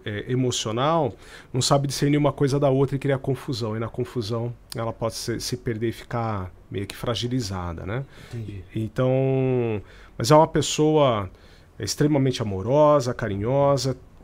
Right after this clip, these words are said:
Speaker 1: tem uma fidelidade muito grande, né? Uma pessoa que... é, de alta confiança. É isso. E isso daí, de quatro, há quatro anos atrás, não sei se ela tá aí ouvindo a gente, já se respondeu,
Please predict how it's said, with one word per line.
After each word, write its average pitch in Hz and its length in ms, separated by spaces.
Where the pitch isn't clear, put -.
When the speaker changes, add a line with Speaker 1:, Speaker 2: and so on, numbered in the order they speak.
Speaker 1:
tem 123 100
uma 120 160
fidelidade 120 680
muito 127 240
grande, 135 760
né? 113 260
Uma 104 160
pessoa 113 420
que... 101 560
é, 87 800
de - 100
alta 151 200
confiança. 98 800
É 123 120
isso. 92 400
E 320 160
isso - 180
daí, 180 200
de 95 120
quatro, 139 480
há 113 80
quatro 139 320
anos 139 200
atrás, 127 420
não 151 100
sei 127 140
se 113 100
ela 113 140
tá 113 160
aí 117 180
ouvindo 104 320
a 98 40
gente, 107 360
já 104 140
se 110 160
respondeu, 110 560